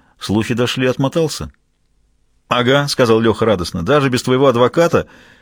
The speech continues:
дядя Вась, которого ты нахваливал». Судье тоже неинтересно было пурхаться. Договорились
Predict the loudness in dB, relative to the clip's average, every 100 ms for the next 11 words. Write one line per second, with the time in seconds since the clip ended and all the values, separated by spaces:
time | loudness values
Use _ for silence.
0 | _ 0 2 2 0 0 0 0 2 0
1 | 0 -2 -2 -8 -16 _ _ _ _ _
2 | _ -10 -4 0 0 0 0 2 2 2
3 | 2 0 0 0 0 2 2 0 -4 -4
4 | -4 -6 -4 -2 2 2 2 -2 -4 -10